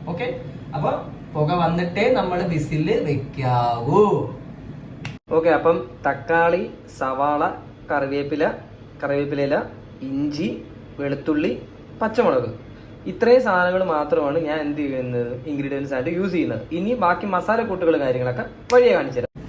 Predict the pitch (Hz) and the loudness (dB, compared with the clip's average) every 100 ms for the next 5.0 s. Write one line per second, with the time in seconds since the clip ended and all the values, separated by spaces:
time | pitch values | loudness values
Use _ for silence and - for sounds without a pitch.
0 | - 175 226 254 - 196 196 214 214 214 | -6 2 2 2 -4 -2 0 0 -2 -4
1 | 185 208 220 208 190 190 196 175 170 - | -6 -4 -2 0 0 0 0 0 0 -2
2 | 190 202 233 - - - 151 147 151 190 | -2 -2 -2 -6 -10 -10 -4 0 0 2
3 | 220 180 151 175 160 156 - 151 143 147 | 0 0 -2 0 0 -2 -2 -2 0 0
4 | 175 170 156 143 160 - 131 131 143 | 0 2 2 2 -2 -4 -2 -2 0